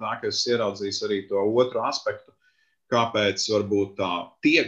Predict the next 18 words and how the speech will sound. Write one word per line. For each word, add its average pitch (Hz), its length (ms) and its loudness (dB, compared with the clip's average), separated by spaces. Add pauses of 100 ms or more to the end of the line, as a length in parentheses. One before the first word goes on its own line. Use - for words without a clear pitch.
tas, 147 160 4
ko 120 160 2
tu 120 240 0
arī 104 160 0
teici, 127 300 0
es 113 100 0
atvainojos, 98 300 -4
tagad 101 340 -4
vēl 107 160 0
ilgi 110 220 -4
runāju, - 340 -12 (240)
tas, 139 160 2
ko 120 160 4
tu 110 80 -2
teici, 127 480 2
ka, 98 160 2 (720)
nu, 113 240 -6
tas, 95 220 -4